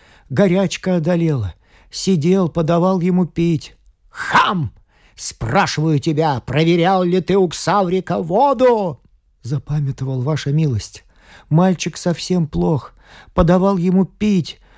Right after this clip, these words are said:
голову потерял». «Ах так!» вскричал разгневанный Рам. «Так-то ты выполняешь свои обязанности?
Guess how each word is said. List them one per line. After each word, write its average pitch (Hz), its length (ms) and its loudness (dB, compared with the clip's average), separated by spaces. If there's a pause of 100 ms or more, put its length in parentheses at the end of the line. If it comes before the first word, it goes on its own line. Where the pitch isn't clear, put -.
(140)
голову 180 760 2
потерял». 151 560 0 (760)
«Ах - 260 -10
так!» - 600 0 (200)
вскричал 110 540 -6
разгневанный 110 680 -2
Рам. 120 280 -2 (280)
«Так-то - 640 2
ты 208 200 2
выполняешь 190 800 2
свои 185 300 0
обязанности? 196 1040 0